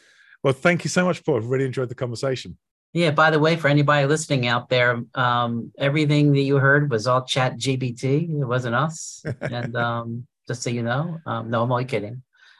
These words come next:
Speaker 2: And, um, you know, it's twenty twenty-three, so that's when we're doing this. <laughs> And, um, who knows what'll happen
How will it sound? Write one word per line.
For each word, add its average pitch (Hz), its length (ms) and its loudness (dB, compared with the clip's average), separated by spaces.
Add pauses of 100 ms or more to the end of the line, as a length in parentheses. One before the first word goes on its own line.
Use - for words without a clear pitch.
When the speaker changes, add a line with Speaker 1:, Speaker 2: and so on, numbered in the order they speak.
(280)
Speaker 2:
And, 123 300 -2
um, 110 460 0
you 120 80 -2
know, 113 240 -4 (480)
it's 104 240 -10 (240)
twenty 127 260 -2
twenty-three, 123 600 -2
so 107 180 -2
that's 107 180 -2
when 107 140 -6
we're 117 80 -4
doing 104 280 -6
this. 104 420 -12
<laughs> - 60 -20
And, 120 300 0
um, 117 160 0
who 139 140 4
knows 117 240 0
what'll 117 160 0
happen 104 500 -6